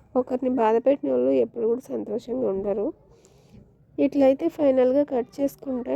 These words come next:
సేమ్ బేకరీ స్టైల్లోనే వచ్చినట్టే వచ్చింది. టేస్ట్కి ఎంత సూపర్ ఉందంటే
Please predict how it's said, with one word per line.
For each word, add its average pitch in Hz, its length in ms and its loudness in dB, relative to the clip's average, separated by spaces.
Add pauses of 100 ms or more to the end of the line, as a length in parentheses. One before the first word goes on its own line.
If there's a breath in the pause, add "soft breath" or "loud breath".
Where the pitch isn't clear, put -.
(140)
సేమ్ 262 400 2 (720 soft breath)
బేకరీ 262 440 2
స్టైల్లోనే 247 640 0
వచ్చినట్టే 240 500 -2
వచ్చింది. 226 420 -2
టేస్ట్కి 247 720 0 (300)
ఎంత 208 360 -2
సూపర్ 233 420 -8
ఉందంటే 208 580 0